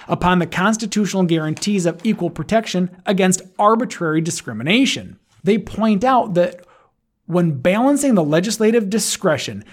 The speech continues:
to create classifications against what is arbitrary, the court will look to see what the purpose of the act is seeking to accomplish.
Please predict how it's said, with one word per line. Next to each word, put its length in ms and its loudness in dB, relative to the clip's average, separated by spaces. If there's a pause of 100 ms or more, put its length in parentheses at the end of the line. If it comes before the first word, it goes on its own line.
(120)
to 80 -2
create 340 0
classifications 1040 -2 (260)
against 360 0
what 240 0
is 100 -2
arbitrary, 840 -2 (280)
the 120 0
court 420 -2
will 260 2
look 240 0
to 120 -4
see 240 -2
what 160 2
the 80 -6
purpose 460 -4
of 200 -4
the 240 -4
act 420 -4
is 200 -2
seeking 320 -4
to 140 -8
accomplish. 720 -4